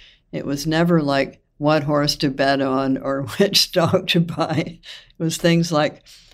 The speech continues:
"Be careful going down the stairs on Thursday."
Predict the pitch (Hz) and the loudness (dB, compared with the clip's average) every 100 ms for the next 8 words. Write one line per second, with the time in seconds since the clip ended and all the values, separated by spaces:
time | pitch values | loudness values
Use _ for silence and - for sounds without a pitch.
0 | _ _ _ _ 165 - - 165 190 190 | _ _ _ _ -12 -12 -6 -2 0 0
1 | 190 180 151 151 165 165 156 147 139 151 | -2 -2 0 0 2 0 -2 -4 -2 -2
2 | 156 143 - - 147 147 147 - 143 135 | -2 -4 -6 -4 -2 0 -2 -4 -6 -6
3 | 131 - 143 139 143 143 120 - - | -6 -6 -2 -2 -2 -4 -6 -6 -8